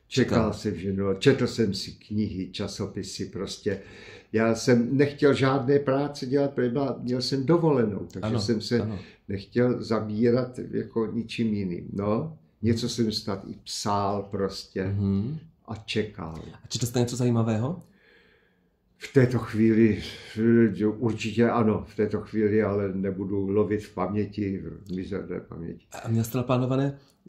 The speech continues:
Speaker 2: nějaké tedy okruhy, kam jste chtěl jít? Kam třeba se
Speaker 1: Bylo toho, bylo toho všechno. Na Karlštejn jsme, jsem
Speaker 2: Jo.
Speaker 1: jako chtěl, abychom se jeli podívat. A, a to by, to by stačilo pro tuto
Speaker 2: Mhm.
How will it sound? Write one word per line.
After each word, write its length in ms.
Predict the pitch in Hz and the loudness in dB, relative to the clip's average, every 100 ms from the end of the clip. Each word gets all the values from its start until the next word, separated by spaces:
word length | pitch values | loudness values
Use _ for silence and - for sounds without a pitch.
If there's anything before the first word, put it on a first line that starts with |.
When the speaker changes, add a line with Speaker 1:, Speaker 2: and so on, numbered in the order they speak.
| - | -2
Speaker 2:
nějaké 300 | 110 117 123 | 0 0 0
tedy 180 | 131 | -2
okruhy, 380 | - 113 113 117 | -2 -4 0 0
kam 200 | 131 113 | 0 -2
jste 120 | - | -2
chtěl 220 | 117 - 127 | -4 -2 -2
jít? 220 | 110 180 | -2 -4
Kam 160 | 110 | -4
třeba 220 | 117 110 107 | -4 -4 -4
se 160 | 104 - | -6 -8
Speaker 1:
Bylo 400 | 92 113 117 120 | 4 8 10 8
toho, 440 | 120 110 110 110 95 | 8 4 6 4 4
bylo 200 | 113 117 | 4 4
toho 260 | 113 110 110 | 4 0 -2
všechno. 420 | - 127 123 113 95 - 110 104 | -2 -4 -2 -6 -6 -12 -10 2
Na 220 | 117 127 | 4 4
Karlštejn 880 | 127 127 117 117 - - 117 113 101 | 2 4 4 2 -2 2 4 4 0
jsme, 400 | - - 110 98 | -4 -2 -2 -2
jsem 260 | - 113 113 | -2 0 4
Speaker 2:
Jo. 280 | 120 101 98 | 2 2 0
Speaker 1:
jako 280 | 110 - 107 | -2 -2 -6
chtěl, 320 | - 113 107 | 0 2 4
abychom 640 | 104 107 113 107 104 107 101 | 2 0 0 2 0 -4 -8
se 340 | - 117 107 107 | -4 0 2 2
jeli 280 | 107 107 110 | 2 4 2
podívat. 800 | - 101 98 101 101 101 98 - - - - _ _ _ | -2 -4 -4 -4 -2 -2 -4 -10 -20 -20 -20 _ _ _
A, 200 | 127 120 113 117 117 - - _ _ _ _ - | 2 4 6 4 4 -2 -20 _ _ _ _ -14
a 60 | |
to 140 | 151 143 | 2 4
by, 340 | 135 131 120 117 | 4 2 2 2
to 80 | 131 | 2
by 120 | 104 | 2
stačilo 500 | 98 - 98 - 113 | -2 -8 -8 2 2
pro 200 | 110 101 | 4 0
tuto 260 | 98 - 95 | -4 -8 -2
Speaker 2:
Mhm. 140 | 123 | 2